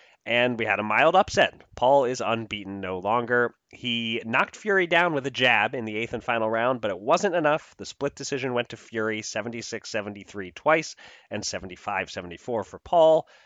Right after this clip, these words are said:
Both fighters were penalized a point along the way. So, uh, Fury improves to nine and oh, while Paul falls to six and one.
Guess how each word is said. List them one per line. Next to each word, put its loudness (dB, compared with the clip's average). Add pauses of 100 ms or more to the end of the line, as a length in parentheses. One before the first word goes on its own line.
(280)
Both 2
fighters -2
were -18
penalized -4
a -16
point -4
along -6
the -14
way. -4 (260)
So, 4
uh, 2
Fury 0
improves -2
to -8
nine -4
and -2
oh, 6
while -6
Paul -6
falls -8
to -12
six -10
and -10
one. 4